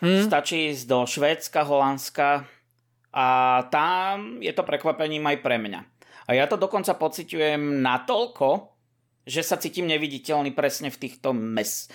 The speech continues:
Speaker 2: e, štátoch alebo mestách.
Speaker 1: Aha.
Speaker 2: Normálne?
Speaker 1: Že si nezaujímavý.
Speaker 2: Áno, ja som zrazu nezaujímavý. Ja
Speaker 1: Inak
Speaker 2: teraz, keby som sa nasral a idem na námestie a som tam v strede s tým vozíkom, tak okrem toho, že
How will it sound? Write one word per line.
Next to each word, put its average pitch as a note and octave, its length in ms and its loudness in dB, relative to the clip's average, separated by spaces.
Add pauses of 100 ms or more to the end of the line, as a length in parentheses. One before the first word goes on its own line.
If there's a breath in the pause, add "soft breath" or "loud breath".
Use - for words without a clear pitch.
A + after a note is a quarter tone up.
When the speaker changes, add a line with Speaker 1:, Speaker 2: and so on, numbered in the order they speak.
Speaker 2:
e, C#3+ 80 4
štátoch C3+ 640 -2
alebo B2 200 0
mestách. A#2 520 -8
Speaker 1:
Aha. D3 400 2 (320)
Speaker 2:
Normálne? G#3+ 800 2 (160)
Speaker 1:
Že F3 140 2
si G#3+ 120 4
nezaujímavý. E3 540 4
Speaker 2:
Áno, G#3+ 540 2
ja D3 100 0
som F#3 160 4
zrazu E3+ 400 2
nezaujímavý. C3 960 2 (340 loud breath)
Ja - 140 2
Speaker 1:
Inak C4+ 100 2
Speaker 2:
teraz, A#3 160 0
keby G3 220 -4
som A3+ 160 -6
sa A3 160 -4
nasral C3 580 2
a C3+ 140 0
idem D3 260 -4
na B2 160 -2
námestie A2 840 -4 (680)
a C#3 140 -2
som F#3+ 480 -2
tam D3 260 0
v E3+ 80 -10
strede B2 500 -2 (280)
s - 100 -14
tým E3 160 -6
vozíkom, B2 680 -4 (300 loud breath)
tak A#3 120 0
okrem A3 300 0
toho, D3 320 2
že B2+ 200 0